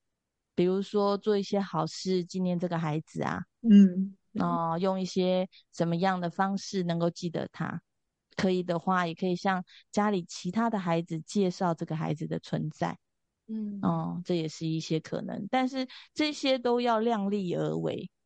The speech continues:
Speaker 3: 嗯。
Speaker 1: 就是你要看你的资源、你的家庭环境能不能够接受，然后用什么样的方法去接受，然后才去做。
Speaker 3: 啊。
Speaker 1: 以上大概是我的分享。这样有回答到婷蓉的问题吗？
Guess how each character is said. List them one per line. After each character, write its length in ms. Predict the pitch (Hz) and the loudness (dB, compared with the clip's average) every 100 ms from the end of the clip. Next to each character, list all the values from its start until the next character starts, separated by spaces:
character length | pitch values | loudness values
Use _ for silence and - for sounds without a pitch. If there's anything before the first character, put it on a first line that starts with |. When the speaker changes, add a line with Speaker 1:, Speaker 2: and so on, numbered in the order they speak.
| _ _ _ _ _ - | _ _ _ _ _ -8
Speaker 3:
嗯。 80 | |
Speaker 1:
就 140 | 208 277 | -2 0
是 160 | 220 | 0
你 120 | 247 185 | 0 2
要 160 | 190 | 0
看 300 | 208 262 240 | 0 -2 0
你 100 | 175 | 0
的 140 | 156 165 | -2 -4
资 340 | - 190 196 | -6 -4 -2
源、 300 | 180 165 160 | 0 0 0
你 60 | 160 | 0
的 120 | 165 | -2
家 220 | 202 202 | 0 0
庭 220 | 202 165 | 0 -2
环 180 | 170 160 | -2 -2
境 220 | 165 190 | -2 0
能 180 | 165 170 | 0 2
不 60 | 220 | 0
能 160 | 180 | 0
够 160 | 175 175 | -2 -2
接 260 | - 160 | -2 -2
受， 320 | 165 - 170 160 | -2 -2 -2 0
然 160 | 160 | 0
后 80 | 180 | 0
用 160 | 190 185 | -2 -4
什 220 | - 156 | -4 -2
么 80 | 165 | 0
样 180 | 240 226 | 0 0
的 120 | 170 | -2
方 260 | 175 170 | -2 -2
法 180 | 180 165 - - - | -2 -4 -4 -18 -4
去 200 | 208 185 | -2 -2
接 260 | - 165 | 0 0
受， 320 | 165 180 147 | 0 -2 -2
然 180 | - 143 | -2 -2
后 140 | 160 160 | -2 -4
才 160 | 151 | -6
去 180 | 151 151 | -8 -10
做。 260 | - - 190 _ _ _ _ _ | -6 -6 -8 _ _ _ _ _
Speaker 3:
啊。 580 | 220 220 202 190 185 175 175 _ _ 185 - _ _ _ _ _ _ _ | -6 -4 -4 -6 -8 -12 -16 _ _ -20 -20 _ _ _ _ _ _ _
Speaker 1:
以 120 | 170 | -2
上 240 | 160 214 202 | 0 -2 0
大 120 | 190 | 0
概 200 | 180 180 | 0 -2
是 340 | - 175 156 - | -2 -2 -2 0
我 120 | 156 | -2
的 120 | - | -2
分 280 | - 170 170 | -2 0 0
享。 220 | - - - _ _ _ _ | -2 -8 -8 _ _ _ _
这 140 | - | 0
样 100 | 233 | 4
有 140 | 262 165 | 6 4
回 140 | 165 | 0
答 180 | 170 165 | 0 2
到 160 | 180 190 | 2 0
婷 180 | - 160 | 0 -4
蓉 120 | 165 | -2
的 80 | 165 | 0
问 180 | 185 180 | 2 0
题 180 | 170 151 | -2 0
吗？ 220 | 160 | 0